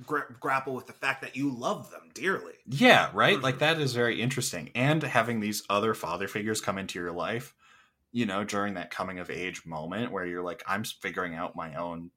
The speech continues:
Speaker 2: per-, who I am as a person, and I don't feel comfortable talking to my dad about it."
Speaker 1: Mm-hmm.
Speaker 2: You have other people come in and be like, "Hey, like,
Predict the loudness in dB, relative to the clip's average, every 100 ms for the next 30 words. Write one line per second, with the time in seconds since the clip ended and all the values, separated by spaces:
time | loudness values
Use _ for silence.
0 | _ -12 -10 -8 -4 -2 0 0 0 -2
1 | -6 -10 -8 -6 -4 -2 -2 -2 -4 -6
2 | -14 -8 -8 -8 -12 -8 -8 -6 -4 -4
3 | -2 -4 -6 -10 -10 -6 -4 -2 2 2
4 | 2 0 -4 _ -8 -8 -10 -16 -20 _
5 | _ _ -10 -2 -2 0 0 0 -2 -2
6 | -2 -2 -2 -2 -2 -2 -2 -2 2 4
7 | 4 2 -6